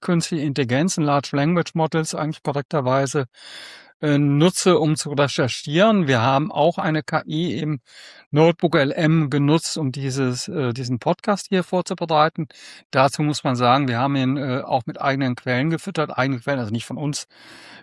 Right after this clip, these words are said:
geschriebene Quellen, sondern selektierte Quellen, äh, in der Regel, ja, zu neunundneunzig Komma neun Prozent aus das, was wir Qualitätsmedien nennen.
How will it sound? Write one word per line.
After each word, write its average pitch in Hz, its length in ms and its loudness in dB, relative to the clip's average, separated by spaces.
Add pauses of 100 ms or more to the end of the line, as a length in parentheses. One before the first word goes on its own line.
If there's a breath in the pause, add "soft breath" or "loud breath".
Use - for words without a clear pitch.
geschriebene 160 500 2
Quellen, 165 340 2
sondern 139 340 2
selektierte 135 680 -2
Quellen, 143 540 2 (600 loud breath)
äh, 131 340 -4
in 156 100 2
der 131 160 4
Regel, 139 440 2 (140)
ja, 110 140 -2 (300)
zu 127 220 -6
neunundneunzig 127 600 0
Komma 123 160 -4
neun 120 240 -2
Prozent 123 500 -6
aus 117 200 -8
das, 120 320 -4
was 113 220 -6
wir 135 340 0
Qualitätsmedien 160 920 0
nennen. 156 320 2